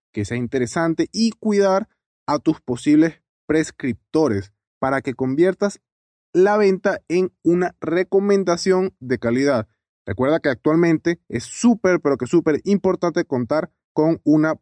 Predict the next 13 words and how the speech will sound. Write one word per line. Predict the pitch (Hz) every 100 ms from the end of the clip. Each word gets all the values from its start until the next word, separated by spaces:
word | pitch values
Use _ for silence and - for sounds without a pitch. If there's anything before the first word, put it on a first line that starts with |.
| _
social | - 156 139 151
proof | - 170 156 -
o | 107
con | 110 113
una | 127
prueba | 139 143 143
social, | 110 139 143 101 - _ _
que | -
tengas | 127 147 -
personas | 170 175 185 170 151
hablando | 113 110 127
de | 127 110
ti, | 165 165